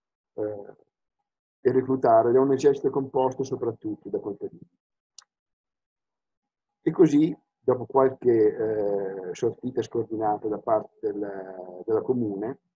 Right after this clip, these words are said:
arriva la famosa o famigerata settimana di sangue, tra il ventuno e il ventotto maggio.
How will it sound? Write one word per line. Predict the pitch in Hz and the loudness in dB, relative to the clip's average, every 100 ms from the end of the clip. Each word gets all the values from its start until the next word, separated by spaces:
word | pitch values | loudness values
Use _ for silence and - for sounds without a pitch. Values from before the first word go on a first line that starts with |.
| _ | _
arriva | 127 123 120 110 113 - _ _ _ _ _ _ _ _ | -2 2 0 0 -2 -2 _ _ _ _ _ _ _ _
la | 113 110 | -6 -4
famosa | - 117 117 110 110 | -4 0 2 2 0
o | |
famigerata | 110 110 120 110 104 90 | -2 -2 0 2 0 -2
settimana | 110 110 - 110 107 104 | -6 -8 -10 -6 -6 -6
di | 101 | -8
sangue, | 104 90 92 95 92 | -10 -10 -12 -12 -8
tra | 120 | -6
il | 113 | -2
ventuno | 110 - 104 104 | -2 -4 -10 -6
e | |
il | 98 | -6
ventotto | 95 95 - 98 | -6 -10 -14 -16
maggio. | - - _ - | -18 -20 _ -20